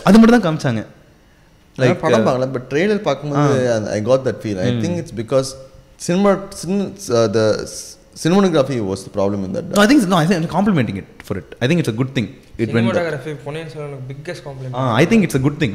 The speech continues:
Speaker 1: I think it's a
Speaker 2: நான்
Speaker 1: good thing
Speaker 2: ட்ரெய்லர்
Speaker 1: that
Speaker 2: வரைக்கும் பார்த்திருக்கேன். இன்னைக்கு இந்த படம் பார்க்க போறேன்.
Speaker 1: ஓகே,
Speaker 3: படம்
Speaker 1: ஓகே.
Speaker 3: பாருங்க, படம் பார்க்குற ஃபீல் பண்ணுவீங்க.
Speaker 2: ட்ரெய்லர் அப்போ
Speaker 1: ம்.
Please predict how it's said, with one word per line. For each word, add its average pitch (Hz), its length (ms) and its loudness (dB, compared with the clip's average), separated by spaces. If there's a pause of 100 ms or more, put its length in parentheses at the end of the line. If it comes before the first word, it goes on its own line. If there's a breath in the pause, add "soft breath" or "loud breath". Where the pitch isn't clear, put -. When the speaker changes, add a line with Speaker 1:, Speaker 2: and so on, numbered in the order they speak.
Speaker 1:
I 127 140 0
think - 60 -4
it's 190 180 2
a - 20 2
Speaker 2:
நான் 147 140 4
Speaker 1:
good - 20 -2
thing 196 100 2
Speaker 2:
ட்ரெய்லர் 247 140 8
Speaker 1:
that 254 40 10
Speaker 2:
வரைக்கும் 214 320 6
பார்த்திருக்கேன். 147 300 2
இன்னைக்கு 127 140 0
இந்த 123 120 0
படம் 123 220 -2
பார்க்க 107 280 0
போறேன். 113 120 4
Speaker 1:
ஓகே, 127 40 -2
Speaker 3:
படம் 175 180 2
Speaker 1:
ஓகே. 185 40 -4
Speaker 3:
பாருங்க, 131 260 -4
படம் 143 240 -6
பார்க்குற 135 300 -8
ஃபீல் 135 160 -8
பண்ணுவீங்க. 120 280 -14
Speaker 2:
ட்ரெய்லர் 220 280 4
அப்போ 175 400 4
Speaker 1:
ம். 202 240 -4